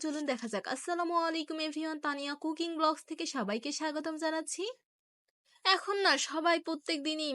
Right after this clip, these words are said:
মাছ, মাংস, গরুর মাংস প্রত্যেক দিনই খায়। আমাদেরও তো শখ করে একটু যে মাছ, মাংস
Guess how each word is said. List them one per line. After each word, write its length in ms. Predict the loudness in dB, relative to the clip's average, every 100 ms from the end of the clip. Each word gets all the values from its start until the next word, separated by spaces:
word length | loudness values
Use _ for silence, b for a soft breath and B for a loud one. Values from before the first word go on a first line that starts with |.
| 4
মাছ, 240 | 4 4 0
মাংস, 220 | -2 0 0 2
গরুর 240 | 4 2 0
মাংস 160 | 0 -2 -4
প্রত্যেক 300 | -6 -2 -2 0
দিনই 180 | -2 0
খায়। 180 | 2 2 4 4
আমাদেরও 340 | 4 0 0 -2
তো 40 | 0
শখ 160 | 0 0 2
করে 220 | 2 4 2
একটু 180 | 0 -2 2
যে 80 | 2 4
মাছ, 160 | 4 4 0
মাংস 200 | -2 -2